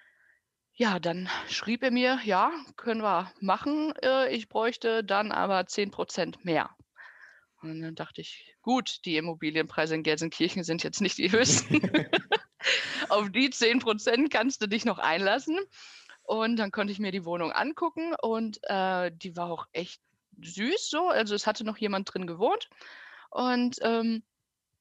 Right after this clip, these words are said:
Speaker 1: dann habe ich mit dem Vermieter gequatscht und der hatte noch andere Bewerber, die sich an demselben Tag die Wohnung angucken wollten. Und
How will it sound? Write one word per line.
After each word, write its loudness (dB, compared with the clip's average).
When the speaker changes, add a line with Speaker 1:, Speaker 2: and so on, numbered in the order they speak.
Speaker 1:
dann 2
habe 0
ich -6
mit -4
dem 0
Vermieter -2
gequatscht 0
und -2
der 0
hatte -4
noch -6
andere 0
Bewerber, 2
die -4
sich -4
an 0
demselben -2
Tag -2
die -10
Wohnung -2
angucken 0
wollten. 0
Und 2